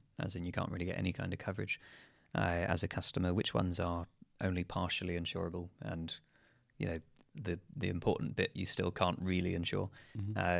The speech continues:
Speaker 1: and which ones have we finally conquered, uh, and, and mapping that against surveys of executives, for example, and saying,
Speaker 2: Mm-hmm.
Speaker 1: "What keeps you up at night?"
Speaker 2: Yep.
Speaker 1: And I think distressingly for the industry, uh, on one hand, the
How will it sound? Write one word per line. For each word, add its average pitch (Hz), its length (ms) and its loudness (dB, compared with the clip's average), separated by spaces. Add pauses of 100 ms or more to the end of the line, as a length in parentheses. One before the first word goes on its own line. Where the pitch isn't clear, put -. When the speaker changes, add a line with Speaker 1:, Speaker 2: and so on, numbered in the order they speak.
Speaker 1:
and 90 120 2
which - 200 2
ones 87 240 0
have 95 100 -4
we 90 100 0
finally 101 400 0
conquered, - 440 -2 (460)
uh, 85 360 0
and, 92 180 2
and 92 200 4
mapping 98 360 2
that 90 160 0
against 95 640 2 (300)
surveys 90 680 4
of 85 80 -4
executives, - 580 -4
for - 140 -8
example, - 400 0
and - 80 -2
saying, 101 180 -2
Speaker 2:
Mm-hmm. 104 80 -2
Speaker 1:
"What 135 140 0
keeps - 220 0
you 117 80 4
up 123 120 2
at - 80 0
night?" 95 180 -2 (200)
Speaker 2:
Yep. 95 180 0 (140)
Speaker 1:
And 90 240 0 (400)
I 101 60 0
think - 200 2
distressingly 95 720 2
for 87 160 -2
the 90 120 4
industry, 90 720 2 (440)
uh, 85 360 2
on 90 140 0
one 90 160 6
hand, 87 420 2 (520)
the 87 540 0